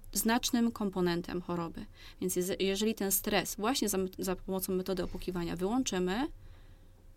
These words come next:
ten stres, który jest, y, tym źródłem choroby albo,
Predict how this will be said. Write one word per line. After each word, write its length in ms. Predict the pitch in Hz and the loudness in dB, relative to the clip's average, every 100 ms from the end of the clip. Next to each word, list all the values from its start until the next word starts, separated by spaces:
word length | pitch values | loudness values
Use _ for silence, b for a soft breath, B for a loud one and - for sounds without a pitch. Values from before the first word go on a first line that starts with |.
| - - - | -20 -20 -4
ten 160 | 190 | -2
stres, 340 | 185 - 240 254 | 0 2 2 2
który 220 | - 185 | 0 2
jest, 460 | 180 190 - - - | 2 2 -2 -4 -4
y, 280 | 185 180 185 | -4 -2 -4
tym 280 | 180 180 185 | -2 0 0
źródłem 380 | 185 196 262 240 | 0 2 4 2
choroby 300 | 226 196 180 | 2 2 2
albo, 160 | 175 | 0